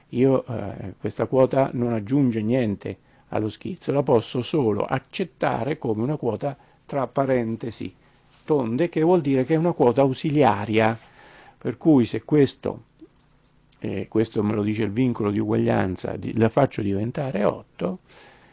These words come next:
questa quota ausiliaria diventa anche lei otto, rispecchiando che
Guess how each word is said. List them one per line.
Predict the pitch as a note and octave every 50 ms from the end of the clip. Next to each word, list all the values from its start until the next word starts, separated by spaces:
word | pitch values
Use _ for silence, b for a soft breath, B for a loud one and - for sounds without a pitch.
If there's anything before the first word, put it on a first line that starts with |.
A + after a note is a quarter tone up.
| b b
questa | b - A2 - - A2+ G#2+
quota | - D3 C#3+ B2 A#2
ausiliaria | G#2 G2+ G#2 G#2 B2+ A#2 A#2+ A#2+ A2+ G#2+ G#2 G#2+ A#2+ C3+ C#3 - -
diventa | - - G2+ G2 G2 G2 F#2+ - G2+
anche | - - - C#3
lei | D#3 D#3+ D#3+
otto, | C3 A2 F#2+ F#2 - - D3
rispecchiando | C3+ B2 - - E3+ - - G#2+ G#2 G2 F#2 G2 G#2+ G#2
che | A2 G2+ -